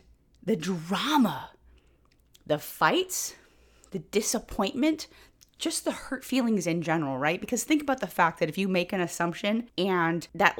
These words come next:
assumption says that somebody's gonna do something and then they don't do it, you are disappointed and then you are hurt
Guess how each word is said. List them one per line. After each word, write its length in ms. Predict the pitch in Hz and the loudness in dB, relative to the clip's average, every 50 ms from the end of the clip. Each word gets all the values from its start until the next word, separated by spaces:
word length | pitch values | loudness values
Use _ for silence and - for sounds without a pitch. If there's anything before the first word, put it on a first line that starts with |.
| - - | -8 -12
assumption 600 | - - - - - 180 214 185 - - 185 175 | -6 -4 0 2 4 4 4 2 0 -2 -2 -2
says 360 | 170 - - 180 170 165 160 156 | -2 0 2 2 2 2 2 -2
that 120 | 156 - | -6 -4
somebody's 280 | - 196 202 185 175 175 | -2 0 0 0 0 -2
gonna 140 | 175 160 | -2 -2
do 180 | 160 156 165 175 | -2 -2 -4 -6
something 520 | - - 147 139 135 - - - - 143 - - - - - - - - - - - | -6 -6 -6 -6 -6 -6 -8 -8 -8 -10 -12 -18 -20 -20 -20 -20 -20 -20 -20 -12 -4
and 100 | 196 180 | -2 0
then 120 | 175 180 190 | 2 2 4
they 120 | 165 156 | 2 2
don't 380 | 160 151 170 156 165 165 - - | 2 2 2 2 2 2 -2 -6
do 160 | 160 156 160 | -4 0 0
it, 220 | 196 226 - - - _ _ _ _ _ _ _ _ _ _ _ _ _ _ | 0 0 -2 -8 -20 _ _ _ _ _ _ _ _ _ _ _ _ _ _
you 280 | 175 175 196 294 294 | -6 4 4 4 6
are 80 | 320 277 | 4 2
disappointed 840 | 214 - 226 233 - 247 240 - - 247 269 262 - - - - - _ - | 2 0 -2 -2 -2 -4 -2 0 0 2 2 0 0 -2 -6 -10 -12 _ 0
and 220 | 175 196 208 180 | 2 2 2 2
then 200 | 185 196 220 220 | 2 2 4 4
you 160 | 208 208 196 - | 2 2 -2 0
are 180 | - 180 175 | 0 0 0
hurt 500 | 175 - - 220 190 143 - - - - | 0 -2 -4 -2 -2 -2 -4 -8 -16 -20